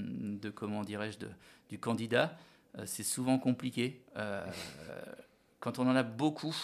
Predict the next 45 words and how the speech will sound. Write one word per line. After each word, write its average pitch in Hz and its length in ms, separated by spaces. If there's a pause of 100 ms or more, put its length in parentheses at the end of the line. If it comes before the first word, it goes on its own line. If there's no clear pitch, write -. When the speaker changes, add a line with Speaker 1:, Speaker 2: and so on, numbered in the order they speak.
(300)
Speaker 1:
moi, 120 160
je 120 80
sais 151 200
qu'à 123 140
un 123 40
moment, 127 280
quand 131 240
j'arrive, 117 200
voilà, 110 140
quand 107 140
je - 80
commence 113 260
à 107 60
avoir 110 220
une 104 100
quinzaine 110 420
de 107 120
dossiers, 113 440 (440)
j'arrête. 104 420 (100)
Je - 40
me 110 60
dis, 104 80
Speaker 2:
Ok. 101 60
Speaker 1:
c'est 101 100
pas 107 120
la 104 100
peine 110 180
d'aller 101 180
plus - 200
loin. 113 260 (460)
Euh, 113 440
et 127 120
après, 139 480
je - 100
suis - 360
quelqu'un 135 400
qui 135 180
fonctionne 123 440
encore 117 300
beaucoup 117 340
au 117 60
feeling. 117 420
Speaker 2:
D'accord. 101 300 (200)
Speaker 1:
Euh, 110 500 (1900)
idéalement, 147 800